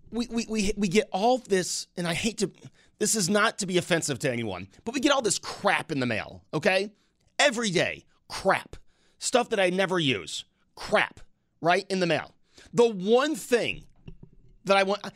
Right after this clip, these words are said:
you know, I'm a millennial. I don't get bills in the mail, okay? I don't get statements in the mail.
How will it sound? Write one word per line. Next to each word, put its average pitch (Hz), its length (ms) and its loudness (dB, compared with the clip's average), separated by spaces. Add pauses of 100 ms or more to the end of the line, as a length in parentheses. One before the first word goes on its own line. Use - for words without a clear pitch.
(100)
you 294 80 -2
know, - 120 0
I'm 254 120 4
a 233 40 4
millennial. 156 600 0
I 220 40 2
don't 254 140 2
get 160 220 -2
bills 143 360 2
in 147 60 0
the 143 80 2
mail, 139 420 2 (160)
okay? 180 340 2
I - 520 -10
don't 240 80 2
get 233 100 -4
statements 175 680 0
in 170 80 -2
the 160 60 -2
mail. 131 400 -2